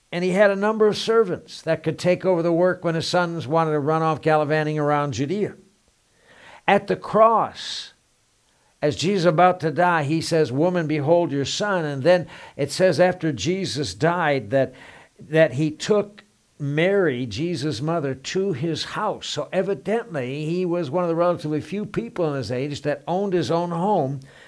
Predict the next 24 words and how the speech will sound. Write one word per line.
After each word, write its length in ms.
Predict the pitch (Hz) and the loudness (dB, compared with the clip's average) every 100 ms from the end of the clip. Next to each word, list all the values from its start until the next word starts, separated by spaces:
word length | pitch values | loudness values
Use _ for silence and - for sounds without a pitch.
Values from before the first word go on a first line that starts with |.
| - - | -18 0
there 280 | 143 165 | 2 4
in 80 | 180 | 2
Jerusalem. 560 | 135 185 208 - 113 - - - - | 0 2 2 0 -8 -10 -18 -20 -20
<coughs> 320 | - _ _ | -20 _ _
Excuse 580 | - - - - - 131 | 2 2 -2 -6 -4 -4
me. 80 | - - _ - | -6 -18 _ 0
He 160 | 165 | 4
was 180 | 170 175 | 4 4
wealthy. 540 | 143 202 208 - 120 - _ _ _ _ _ _ _ _ _ _ _ | 2 2 2 -4 -8 -10 _ _ _ _ _ _ _ _ _ _ _
Secondly, 640 | - - 208 208 202 214 202 | -4 0 2 2 0 0 0
about 220 | 170 175 | 2 0
his 100 | 147 | -2
family, 460 | - 156 143 160 156 | -2 -2 0 -2 0
he 120 | 175 | 4
was 240 | 185 185 | 4 2
spoiled. 600 | - - 214 202 139 - - _ _ _ _ _ _ _ _ _ _ _ | -2 -2 0 0 -4 -8 -20 _ _ _ _ _ _ _ _ _ _ _
Think 300 | - 262 254 | 4 4 4
of 100 | 170 | 0
it. 200 | 101 - _ _ | 0 -8 _ _
Here's 320 | - 226 220 | 2 4 4
a 140 | 214 185 | 0 -2
grown 300 | 139 208 208 | 0 0 0
adult 400 | 165 202 202 175 | 2 4 4 2
man, 440 | 147 123 147 | -2 -2 -6